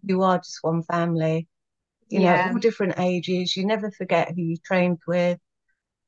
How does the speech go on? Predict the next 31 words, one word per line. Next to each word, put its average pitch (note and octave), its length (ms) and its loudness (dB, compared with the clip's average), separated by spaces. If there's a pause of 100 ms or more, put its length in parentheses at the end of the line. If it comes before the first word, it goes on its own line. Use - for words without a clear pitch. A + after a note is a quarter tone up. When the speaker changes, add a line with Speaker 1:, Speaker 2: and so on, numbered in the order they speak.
(280)
Speaker 2:
Yeah, F#3+ 160 6
Speaker 1:
And F#3+ 100 4
Speaker 2:
you G3+ 100 2
Speaker 1:
you G#3 40 -6
can G#3+ 140 4
Speaker 2:
really F#3+ 240 2
Speaker 1:
al-, F#3 260 -2
Speaker 2:
don't. F3 160 -6
Speaker 1:
you G3+ 180 0
can G#3 200 -2
always, G3+ 500 2 (640)
you G3 80 -4
know, G3 120 2
if F#3+ 120 -4
you've G3+ 140 -6
got - 140 2
a - 80 -4
problem G3 580 2
on G#3+ 160 2
the G#3 100 -2
aircraft, F#3+ 680 -2
off G3 300 -4
the F#3+ 120 2
aircraft, F#3 680 -2
I'm F#3+ 160 0
sort - 220 -6
of F3+ 160 -4
a - 20 2
mummy F#3+ 300 4
figure. D3+ 500 -4
So - 200 -8